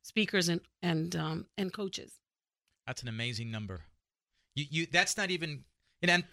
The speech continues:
Speaker 2: part of the challenge with speakers and coaches is that somehow they've convinced themselves that the industry is saturated. For every ear, there's, uh, th-, there's a story to hear.
Speaker 1: Yes.
Speaker 2: Right?
Speaker 1: Yes.
Speaker 2: For every eye, there's a story to be read.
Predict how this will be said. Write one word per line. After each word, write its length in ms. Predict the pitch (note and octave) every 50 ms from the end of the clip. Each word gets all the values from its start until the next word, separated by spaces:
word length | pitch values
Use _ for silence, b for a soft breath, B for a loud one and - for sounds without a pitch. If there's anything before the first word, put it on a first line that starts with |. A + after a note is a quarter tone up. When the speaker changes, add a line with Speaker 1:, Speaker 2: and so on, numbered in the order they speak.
| - _ -
Speaker 2:
part 160 | - G#3 A#3
of 80 | C4+ C#4+
the 80 | A#3+ F#3+
challenge 420 | - - F3 D#3+ E3+ E3 D3 -
with 120 | - C3
speakers 340 | - - D#3+ D#3+ D3 D3 B2
and 100 | A2+ A#2
coaches 540 | - - B2+ C3 B2 - A2+ G#2+ F#2+ - - _ -
is 140 | B2+ A#2+
that 180 | G#2+ B2+ B2 A#2
somehow 320 | - - F3+ F#3 F#3+ F#3+
they've 180 | F3+ D#3+ D#3+ D#3
convinced 480 | - - C3+ B2+ A2+ C3 D3+ E3+ D3+ -
themselves 540 | C#3 A#2+ - - A#2+ G#2+ G#2 G2+ G2 -
that 160 | - B2 A#2 -
the 140 | A#2+ A#2+
industry 380 | C3+ C#3+ B2+ B2+ - - B2+ A#2+
is 60 | A2
saturated. 680 | - - C3 A#2+ B2 - - G#2 G2+ F#2+ F#2 - E2 _ _ _ _ _ _ _ _ _ _ _ _ _ _ _ _ _ _ _ _ _ _ _ _ _ -
For 120 | - E3+ -
every 400 | - F#3 G#3+ G#3 A#3+ B3 B3 A3 -
ear, 240 | F#3+ G3+ G#3 G#3+ G3+
there's, 400 | F3 F3 D#3 C#3 C3 - - - _ -
uh, 240 | D3 C#3 C3 B2+ A#2+
th-, 200 | C3 C3 B2+ A2+
there's 240 | C#3 C#3+ C#3+ A#2+
a 60 | C3 B2
story 300 | - - F#3 F3+ F3 D#3+
to 60 | C#3+
hear. 320 | B2 G#2 A#2+ G#2 E2+ D2 - - - _ _ _ -
Speaker 1:
Yes. 380 | D#4+ A4 B4 B4+ A4 - -
Speaker 2:
Right? 240 | B2 B2+ C#3+ C#3+ C3+ - _ _ _ _ -
Speaker 1:
Yes. 140 | D#4 F#4+
Speaker 2:
For 120 | G4 E3 D3+
every 260 | F3+ G3+ G3 A3+ -
eye, 260 | E3+ F3 F3 F3+ F#3
there's 240 | F3 D#3+ D#3 C3+ C3
a 200 | C#3+ C3 B2 B2+
story 300 | - - - E3+ E3 D#3+
to 60 | D3+ C3+
be 120 | B2+ B2+
read. 320 | A2 A2 G#2 F#2+ F2 D#2+